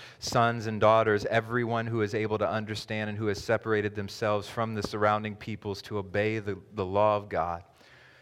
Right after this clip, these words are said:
join with their noble brothers and commit themselves with a sworn oath to follow the law of God given through God's servant Moses and to obey carefully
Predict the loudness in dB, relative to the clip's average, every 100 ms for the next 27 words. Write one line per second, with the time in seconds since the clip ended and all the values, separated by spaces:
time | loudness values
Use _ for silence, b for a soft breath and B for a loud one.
0 | B -12 -4 0 0 0 0 0 0 2
1 | 2 0 2 2 4 0 -2 -8 -8 -4
2 | -4 -4 -8 -6 -2 0 0 -4 -10 -10
3 | -10 -6 -6 -4 -4 -6 -12 -16 -8 2
4 | 6 6 4 -4 -10 _ b b b b
5 | b -4 4 6 6 4 2 2 2 0
6 | -2 -2 -2 -6 0 2 2 0 -2 -2
7 | -2 -4 -4 -4 -4 -6 -8 -8 -8 -6
8 | -4 -2 -2 -2 -6 -6 -4 -4 -6 -8
9 | -8